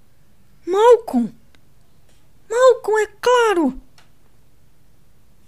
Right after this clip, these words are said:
"Há alguns dias você disse que passaríamos perto se pegássemos aquele desvio", Will lembrou.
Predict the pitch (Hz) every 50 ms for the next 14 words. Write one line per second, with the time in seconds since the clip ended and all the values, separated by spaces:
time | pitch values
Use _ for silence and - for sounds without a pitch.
0 | - - - - 220 220 220 220 208 220 202 196 220 233 233 214 190 196 220 226
1 | 214 202 196 202 185 190 208 220 - - 233 202 208 208 - - 220 - 226 -
2 | 226 220 - - 233 226 208 208 214 214 214 208 - - - - 262 254 247 214
3 | - - - 202 - - 220 - 214 208 208 214 220 220 220 226 226 226 214 214
4 | 220 220 - 254 247 254 214 233 247 220 202 196 196 202 185 196 185 - - -
5 | - - - - - - - - - - - - - - - - 226 240 240 233
6 | 226 220 220 214 202 190 143 - -